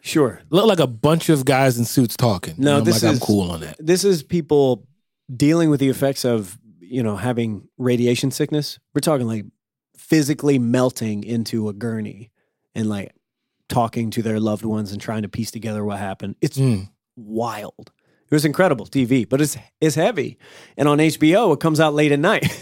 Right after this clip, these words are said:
Speaker 1: <laughs> So I'm, like, watching that before I go to bed. It's foolish.
Speaker 2: I gotta watch Key and Peele at the end of the night.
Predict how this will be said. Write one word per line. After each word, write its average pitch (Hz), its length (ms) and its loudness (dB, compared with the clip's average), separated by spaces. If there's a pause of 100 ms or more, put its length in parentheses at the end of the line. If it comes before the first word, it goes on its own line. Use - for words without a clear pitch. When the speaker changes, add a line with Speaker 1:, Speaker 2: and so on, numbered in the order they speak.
Speaker 1:
<laughs> 208 140 0
So - 240 2 (100)
I'm, 190 220 2
like, 180 180 4
watching 175 360 2
that 185 140 -4
before 170 220 2
I 156 60 2
go 147 140 2
to 139 80 2
bed. 131 360 2 (460)
It's - 100 -20
foolish. 170 320 2
Speaker 2:
I - 20 2
gotta 147 160 4
watch 110 220 -2
Key 123 160 -2
and 110 80 -4
Peele 110 160 0
at 95 80 -8
the 98 80 -4
end 98 100 -6
of 95 80 -4
the 95 60 -6
night. 87 180 -12